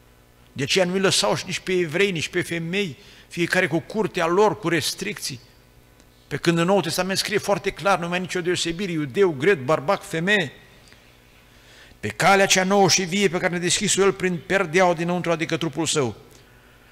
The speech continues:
Și fiindcă avem un mare preot pus peste casa lui Dumnezeu, să ne apropiem cu o inimă curată, cu credință deplină, cu inimile stropite și curățite de un cuget rău și cu trupul spălat de o apă curată.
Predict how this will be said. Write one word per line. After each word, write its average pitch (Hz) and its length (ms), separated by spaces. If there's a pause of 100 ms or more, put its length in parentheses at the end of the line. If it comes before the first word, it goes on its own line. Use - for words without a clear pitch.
(140)
Și - 140
fiindcă 135 320
avem 147 220
un 143 180
mare 165 500
preot 156 320
pus - 280
peste 143 300
casa 147 360
lui 135 100
Dumnezeu, 131 560 (580)
să - 220
ne 143 120
apropiem 151 520
cu - 120
o 147 40
inimă 143 300
curată, 147 720 (420)
cu 147 120
credință 135 500
deplină, 151 600
cu 139 160
inimile 143 340
stropite 135 580
și 131 140
curățite 135 440
de 123 100
un 123 100
cuget 123 360
rău 156 280 (400)
și - 100
cu 120 120
trupul 139 360
spălat - 540
de 107 60
o 113 60
apă 123 180
curată. 113 520